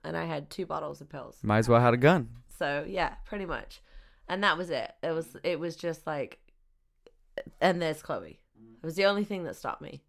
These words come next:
Speaker 1: Not, nobody else in this world. And that is another thing that I try and share to people about, you know, just finding something in you to keep you going, because I've, I've met quite a few people, even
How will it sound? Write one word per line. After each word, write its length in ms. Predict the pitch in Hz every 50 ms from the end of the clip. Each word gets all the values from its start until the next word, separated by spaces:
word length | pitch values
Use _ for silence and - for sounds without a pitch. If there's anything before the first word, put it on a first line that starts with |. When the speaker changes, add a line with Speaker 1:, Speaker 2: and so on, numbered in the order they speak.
| _ _
Speaker 1:
Not, 300 | - 185 180 180 - -
nobody 540 | 196 202 208 240 269 294 302 247 285 285 269 240
else 240 | 226 220 214 -
in 100 | 214 196
this 180 | 196 190 180 -
world. 360 | 175 156 - - - - - _ _ _ _ _ - - - - _ _
And 480 | - 180 180 180 175 165 175 175 170 - - _ -
that 300 | - 196 196 185 - - 196
is 140 | 180 180
another 320 | 196 190 196 202 196 196 196
thing 240 | - - 175 175 170
that 80 | 156 104
I 120 | - -
try 200 | - - 185 175
and 160 | 165 160 165
share 220 | - - 170 160 151
to 100 | - 156
people 500 | - 165 156 - - 143 143 143 135 -
about, 580 | - 151 - 151 147 151 147 147 147 - - - - - - - - - - - _ _ _ _
you 100 | - 180
know, 160 | 175 160 160 160
just 240 | - 170 165 -
finding 480 | - - 185 190 214 220 214 196 185 160
something 540 | - - 175 170 175 170 - 170 160 160 -
in 240 | - - 160 170 160
you 360 | 151 139 - - - - 160 - _ _ _ _ _ _ _ _ _ _ _
to 160 | - - 170
keep 300 | 165 - - 175 151 -
you 100 | 160 156 143
going, 420 | - 143 131 127 98 73 80 - -
because 360 | 165 156 - 165 160 156 -
I've, 360 | 156 156 165 156 151 - - - _
I've 220 | - 165 180 180 185
met 240 | 180 190 220 - -
quite 220 | - 180 170 165
a 80 | 160 -
few 160 | - 190 202
people, 440 | - 175 156 - 147 - - - - - - - - _ _ -
even 540 | 175 175 175 180 170 170 165 165 160 -